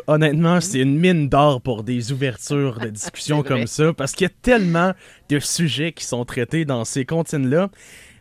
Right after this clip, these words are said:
Speaker 1: Là, Catherine, je suis un petit peu fâché après Marc-Antoine Nunez parce qu'il a présenté mon sujet
Speaker 2: Oui.
Speaker 1: d'avance. Là, je suis triste. On va
Speaker 2: Ouais, mais c'est pas
Speaker 1: parler
Speaker 2: grave.
Speaker 1: du blockbuster qui est, euh,
Speaker 2: Oui.
Speaker 1: transformé en Airbnb pour une nuit pour seulement quatre dollars.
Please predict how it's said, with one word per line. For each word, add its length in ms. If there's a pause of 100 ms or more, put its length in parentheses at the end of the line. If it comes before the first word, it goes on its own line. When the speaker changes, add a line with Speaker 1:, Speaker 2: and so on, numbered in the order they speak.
Speaker 1:
Là, 140
Catherine, 360
je 60
suis 80
un 60
petit 140
peu 120
fâché 340
après 200
Marc-Antoine 540
Nunez 260 (100)
parce 180
qu'il 120
a 40
présenté 540
mon 140
sujet 340
Speaker 2:
Oui. 60
Speaker 1:
d'avance. 540 (220)
Là, 140
je 100
suis 140
triste. 420 (320)
On 80
va 80
Speaker 2:
Ouais, 80
mais 60
c'est 40
pas 0
Speaker 1:
parler 300
Speaker 2:
grave. 120 (320)
Speaker 1:
du 200
blockbuster 760
qui 260
est, 220
euh, 100
Speaker 2:
Oui. 60
Speaker 1:
transformé 760
en 180 (180)
Airbnb 640 (460)
pour 240
une 160
nuit 200
pour 180
seulement 340
quatre 260
dollars. 420